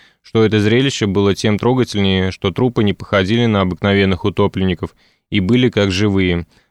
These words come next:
Особенно на щеках детей, казалось, играл еще румянец. Объезжая наиболее пострадавшие прибрежные места на Петерговской дороге, Александр Первый посетил одно селение, которое было совершенно уничтожено наводнением.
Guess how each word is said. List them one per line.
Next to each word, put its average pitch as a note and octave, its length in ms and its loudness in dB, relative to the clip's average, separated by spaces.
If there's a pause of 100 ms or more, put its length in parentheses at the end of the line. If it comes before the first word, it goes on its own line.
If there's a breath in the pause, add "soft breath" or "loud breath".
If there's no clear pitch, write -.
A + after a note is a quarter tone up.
(100)
Особенно C3+ 480 0
на G#2+ 120 0
щеках G#2 340 -2
детей, F#2+ 260 -2
казалось, G#2+ 520 0
играл G#2 320 0
еще G#2 260 -2
румянец. G2 600 -2 (1080)
Объезжая A#2+ 580 2
наиболее G#2+ 480 2
пострадавшие G2+ 720 0
прибрежные F#2+ 580 0
места F#2+ 340 0
на F#2 120 0
Петерговской F#2 640 -2
дороге, C3 480 0 (400 soft breath)
Александр B2+ 520 0
Первый C#3 360 0
посетил G#2 480 -2
одно G#2 240 0
селение, A2 560 0
которое A2 420 0
было A2+ 280 2
совершенно G#2+ 580 -2
уничтожено F#2+ 580 -2
наводнением. F#2 880 0